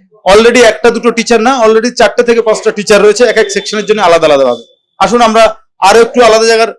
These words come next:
আসাম থেকে কে রয়েছে এখানে, আমরা আলাদা আলাদা স্টেজের, এ, একটু, আহ, রিভিউ নিচ্ছি। আসাম থেকে কে রয়েছে?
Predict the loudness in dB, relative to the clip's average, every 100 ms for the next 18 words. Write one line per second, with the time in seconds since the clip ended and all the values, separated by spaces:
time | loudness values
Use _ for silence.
0 | _ -2 0 0 0 0 0 2 2 2
1 | 0 0 -2 -4 _ _ _ _ _ _
2 | _ -2 2 4 4 4 4 4 2 2
3 | 0 2 2 0 -2 0 0 0 -2 0
4 | 2 2 2 2 2 2 0 -4 -6 -8
5 | -10 _ -4 -2 0 0 0 2 2 2
6 | 2